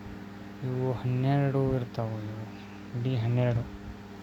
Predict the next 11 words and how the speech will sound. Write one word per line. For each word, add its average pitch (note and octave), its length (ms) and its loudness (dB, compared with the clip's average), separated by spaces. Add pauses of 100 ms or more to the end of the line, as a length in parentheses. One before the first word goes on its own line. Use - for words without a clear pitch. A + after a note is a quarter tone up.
(580)
ಮಾನವನ D3 500 4
ದೇಹದಲ್ಲಿ C3 480 2
ನೀವು C3+ 440 2 (520)
ಗುಲ್ಮ C#3 300 6 (840)
ಅನ್ನು C3+ 200 4
ಎಲ್ಲಿ C3 260 2
ಕಾಣಬಹುದು? B2 840 0 (1600)
ಸಣ್ಣ C#3+ 340 6
ಕರುಳಿನ C3 420 2
ಒಳಗೆ, A#2+ 760 0
ಶ್ವಾಸಕೋಶದ C3 720 0